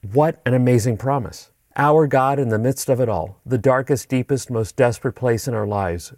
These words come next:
will give us strength. He will help us. He will give us strength and hold us up. So why doesn't it feel like that when we are in the place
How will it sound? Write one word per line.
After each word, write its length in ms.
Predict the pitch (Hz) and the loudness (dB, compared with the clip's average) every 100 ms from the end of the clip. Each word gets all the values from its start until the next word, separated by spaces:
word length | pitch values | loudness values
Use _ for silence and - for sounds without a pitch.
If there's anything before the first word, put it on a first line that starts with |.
| - | -10
will 140 | 104 | -8
give 180 | 92 98 | -4 -2
us 100 | 98 | -4
strength. 440 | - 87 73 - _ _ _ _ - | -6 -12 -12 -18 _ _ _ _ 0
He 100 | 156 | 2
will 140 | 143 | 4
help 240 | 135 131 | 2 0
us. 260 | 95 82 - _ _ _ _ _ | -4 -10 -16 _ _ _ _ _
He 160 | 131 | -2
will 180 | 117 117 | 0 0
give 260 | 101 135 131 | 2 2 2
us 160 | 120 104 | -2 -4
strength 480 | - 117 98 82 _ _ _ _ | -4 -4 -4 -6 _ _ _ _
and 160 | 104 | -8
hold 320 | 87 - 101 90 | -8 -4 -2 -2
us 220 | 85 - | -8 -12
up. 180 | 80 - _ _ _ _ _ _ _ _ _ | -16 -20 _ _ _ _ _ _ _ _ _
So 160 | - 156 | -2 2
why 140 | 170 | 4
doesn't 260 | 202 226 202 | 6 4 2
it 80 | 165 | -2
feel 240 | - 202 | 0 2
like 240 | 185 117 | 4 2
that 240 | - 92 98 | 0 -4 -4
when 240 | 107 110 | -6 -4
we 220 | 110 131 | -2 -2
are 240 | 131 120 120 | 0 0 -2
in 320 | - 131 135 | -4 -2 0
the 80 | 127 | -2
place 580 | - 123 113 113 - | -2 0 0 -2 -8